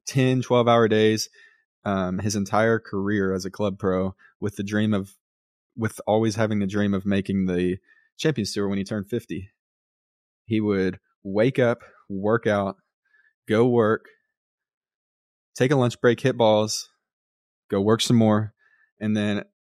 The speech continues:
after he got done working at the club, he would go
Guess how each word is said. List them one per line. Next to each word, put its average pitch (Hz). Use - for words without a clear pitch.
after 120
he 117
got 113
done 113
working 110
at 98
the 101
club, 101
he 104
would 95
go 95